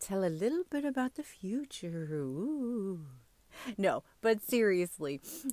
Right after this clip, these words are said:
today we're talking about the different predictions for twenty twenty-one. And what these are based on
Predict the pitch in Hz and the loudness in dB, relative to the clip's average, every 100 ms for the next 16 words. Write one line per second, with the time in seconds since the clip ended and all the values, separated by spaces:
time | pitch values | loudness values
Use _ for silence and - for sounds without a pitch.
0 | - 240 285 311 262 247 226 233 214 180 | 0 6 6 6 4 4 4 4 4 4
1 | 165 160 160 - _ _ _ - 175 170 | 4 4 0 -12 _ _ _ -8 0 0
2 | 139 185 - 214 208 - - _ _ _ | 2 -2 0 -2 -2 -4 -8 _ _ _
3 | - 196 180 175 - 165 160 - 180 165 | -2 4 4 2 0 -2 -2 -2 -2 -2
4 | - 160 160 - 160 151 131 127 78 156 | -2 -2 -2 -2 -2 0 -2 -4 -4 -6
5 | 151 _ _ _ _ - 175 175 208 269 | -8 _ _ _ _ -8 0 2 2 2
6 | 277 240 180 170 - - 143 135 139 147 | 2 2 2 2 0 -2 -2 -2 -4 -6